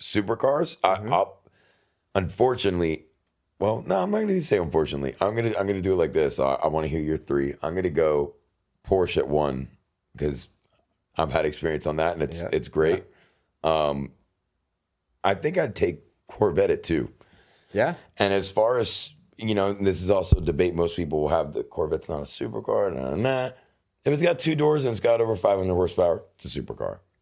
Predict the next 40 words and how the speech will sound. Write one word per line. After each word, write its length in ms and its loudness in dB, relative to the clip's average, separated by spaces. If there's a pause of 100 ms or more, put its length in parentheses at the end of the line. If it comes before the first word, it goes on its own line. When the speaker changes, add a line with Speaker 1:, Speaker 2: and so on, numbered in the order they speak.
(360)
Speaker 2:
Especially 420 -2
C 220 -2
eight. 180 -6 (300)
Speaker 1:
Yeah. 140 2
Speaker 2:
There's 160 -2
no, 280 0
there's 160 0
Speaker 1:
Oh, 160 6
Speaker 2:
no 60 2
Speaker 1:
yeah, 140 4
there's 180 2
no 140 4
Speaker 2:
denying 40 2
it. 40 2
Speaker 1:
debate. 140 4
Speaker 2:
Yeah, 200 -4
Speaker 1:
The 100 0
Speaker 2:
yeah. 60 -2
Speaker 1:
C 200 2
eights 240 2
are, 480 2 (220)
wow. 340 0 (500)
Uh, 400 4 (380)
three, 260 2
I'd 120 2
have 200 2
to 80 -16
throw 340 2
in. 440 -4 (1120)
<sighs> 20 -20
Oh, 440 -20 (140)
man, 80 -20 (640)
it's 240 -20
tough. 300 -4 (1500)
You 140 0
gotta 300 2
do 220 2
A 180 4
M 140 -2
G. 320 -4